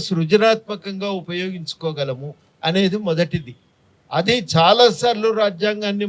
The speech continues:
మార్చవలసిన అవసరం లేదు. ఇప్పటికే రాజ్యాంగంలో ఉన్న విషయాలను పరిస్థితులకు తగ్గట్టుగా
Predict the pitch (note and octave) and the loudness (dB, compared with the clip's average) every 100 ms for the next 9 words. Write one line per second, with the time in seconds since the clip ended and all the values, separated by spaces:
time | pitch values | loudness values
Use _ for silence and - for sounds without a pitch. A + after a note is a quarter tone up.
0 | F3+ F#3 F#3+ G#3+ G3+ F3+ - F3+ E3+ E3 | 0 -2 -2 -6 -6 -8 -6 -4 -4 -4
1 | G3 F#3 F3 E3 E3+ D3 - _ _ _ | -6 -4 -2 -2 -4 -8 -12 _ _ _
2 | _ _ E3 - A#3+ B3+ C4 D4 A#3+ A3 | _ _ -14 2 4 4 6 6 8 6
3 | F3 A#3 A3+ A3 G#3 G#3+ G3+ G3 F#3+ D#3+ | 4 -2 -2 -4 -2 -2 -2 -2 -4 -4
4 | D#3+ - G3+ F#3 F#3 G#3+ - _ _ _ | -4 -2 2 2 0 -8 -12 _ _ _
5 | E3+ G3+ A3 - C4+ B3 A3+ G3+ G3 F#3 | 2 2 2 -2 2 4 4 2 0 0
6 | D#3+ G3+ G#3+ G3 | 2 0 0 0